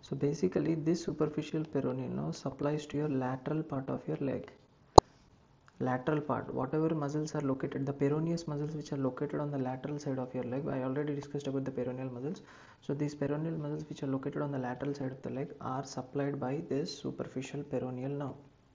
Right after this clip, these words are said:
Okay, so obviously what will be the function? That is eversion of the leg. Eversion of the leg. What is eversion? Let me show you. So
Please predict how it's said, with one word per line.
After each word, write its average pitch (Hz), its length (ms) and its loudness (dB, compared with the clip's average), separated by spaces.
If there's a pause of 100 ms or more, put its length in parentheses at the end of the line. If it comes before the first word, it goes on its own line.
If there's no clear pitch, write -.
(400)
Okay, 185 240 2 (920)
so 151 180 2
obviously 156 420 2
what 131 260 2
will 156 80 2
be 165 80 0
the 160 100 4
function? 160 600 0 (680)
That 135 180 0
is 196 320 0 (280)
eversion 156 560 4
of 147 180 -2
the 147 80 -4
leg. - 320 -6 (1500)
Eversion 151 520 0
of 139 160 -4
the 143 80 -2
leg. 135 180 -2
What 139 160 2
is 160 140 0
eversion? 151 480 0
Let 143 160 -4
me 143 80 -2
show 147 220 0
you. 165 220 0 (3500)
So 139 880 0